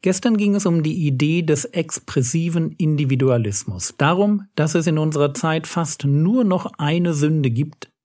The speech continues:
nämlich so zu sein wie alle anderen. Sei du selbst,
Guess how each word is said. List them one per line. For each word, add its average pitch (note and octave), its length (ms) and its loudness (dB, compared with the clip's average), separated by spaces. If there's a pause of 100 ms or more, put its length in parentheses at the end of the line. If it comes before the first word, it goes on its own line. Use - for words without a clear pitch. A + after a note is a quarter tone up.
(100)
nämlich C#3+ 560 2 (320)
so E3 260 4
zu F3 220 -2
sein C#3+ 380 0
wie D#3+ 120 -2
alle C#3+ 220 2
anderen. B2 580 0 (360)
Sei C#3+ 320 0
du A#2+ 160 0
selbst, D#3+ 600 0